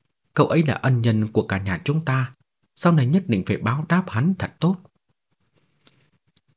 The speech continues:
Thật ra thì trước khi trận chiến thứ ba bắt đầu, nhân tộc đã chiếm ưu thế rất rõ ràng rồi. Nếu như lúc đó Lâm Bắc Thần không biết xấu hổ, trực tiếp từ chối lời thách đấu của Hắc Lãng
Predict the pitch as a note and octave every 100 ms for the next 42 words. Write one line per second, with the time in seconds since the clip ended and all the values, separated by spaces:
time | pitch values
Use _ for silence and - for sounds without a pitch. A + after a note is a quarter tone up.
0 | - - - F#2 F2+ F2+ G2+ - B2+ G#2+
1 | - - - G#2+ C3 D#3+ D3 C3+ G#2 D#3+
2 | E3 F#2 D2 - _ _ _ _ _ F3
3 | F3 F#2+ - - D3 C#3+ B2 G#2 - A2
4 | D#3+ E3 G3 - - - F#2+ - D#2+ -
5 | _ _ _ _ _ _ _ _ - A2
6 | G2 F2+ A2+ - A2+ A#2 F#2+ C3+ - -
7 | E2 C#2 - G#2 F2 A2+ C3 C#3 D#3+ F#2+
8 | - - _ - - _ - A#2+ F#3 F#3
9 | G#2+ F#2+ - B2+ G#3 A#2 E2+ D2+ - D#3+
10 | G#2+ C#3 G#3 - F2 D2+ - - - B2